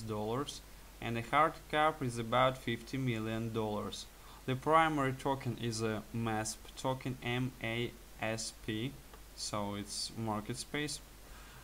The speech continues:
And, um, a one masp approximately costs thirty-five cents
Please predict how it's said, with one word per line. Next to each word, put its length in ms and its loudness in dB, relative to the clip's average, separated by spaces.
And, 340 -2
um, 460 4
a 80 -2
one 460 6
masp 420 2
approximately 680 2
costs 460 0
thirty-five 760 2
cents 500 -2